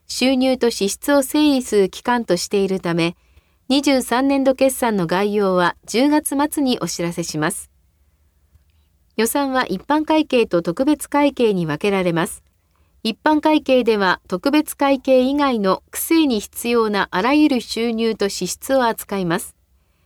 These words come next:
歳入歳出予算は一つの会計年度内の収入と支出の見積もりです。収入済み額、支出済み額は実際の収入と支出の額です。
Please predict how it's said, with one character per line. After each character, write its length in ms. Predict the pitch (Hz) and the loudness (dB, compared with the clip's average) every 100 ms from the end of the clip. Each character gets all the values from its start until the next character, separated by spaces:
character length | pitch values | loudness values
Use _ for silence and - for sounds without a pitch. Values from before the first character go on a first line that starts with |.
| _ _ _ - | _ _ _ -6
歳 260 | 262 269 | 0 0
入 240 | 262 247 220 | 2 2 0
歳 240 | 240 262 | 0 -2
出 220 | 269 - | -2 0
予 80 | 269 | 0
算 240 | 254 220 | 2 -2
は 220 | 190 180 190 _ _ | 0 -2 -2 _ _
一 240 | - 320 | 0 0
つ 140 | 320 | 0
の 160 | 269 208 | -2 -2
会 260 | - 226 262 | 0 -2 0
計 240 | 269 254 | 0 0
年 220 | 240 240 | 0 -2
度 100 | 247 | 0
内 220 | 226 202 | 0 0
の 160 | 175 160 | 0 -2
収 260 | - 226 247 | -4 -4 0
入 240 | 247 240 | 0 0
と 300 | - 208 196 | -2 0 0
支 180 | - 208 | -2 -6
出 300 | - - 262 | -6 -8 -4
の 140 | 262 | -2
見 100 | 240 180 | -2 -4
積 100 | - | -4
も 140 | 226 | -4
り 100 | 214 | -2
で 140 | 196 240 | 0 0
す。 160 | - _ _ _ _ _ _ _ | -4 _ _ _ _ _ _ _
収 220 | - 262 302 | -6 0 4
入 240 | 311 311 | 4 4
済 140 | 269 | 2
み 100 | 285 | -2
額、 400 | 269 226 - 165 - | 0 -2 0 0 0
支 160 | - 202 | -6 -6
出 260 | - 285 | -6 -6
済 100 | 285 | -2
み 120 | 285 | 0
額 240 | 269 240 196 | 0 -2 -2
は 180 | 170 165 _ | -2 -4 _
実 100 | 175 | -4
際 340 | 180 - 285 285 | -4 0 0 0
の 120 | 277 | -2
収 280 | 269 254 262 | -2 -2 0
入 260 | 254 247 | 2 0
と 180 | 240 214 | 0 0
支 220 | 202 - | 0 -2
出 240 | 165 - 254 | -4 -6 -4
の 140 | 254 | -2
額 240 | 233 226 170 | -2 -2 -2
で 140 | 160 | -2
す。 200 | - - | -2 -14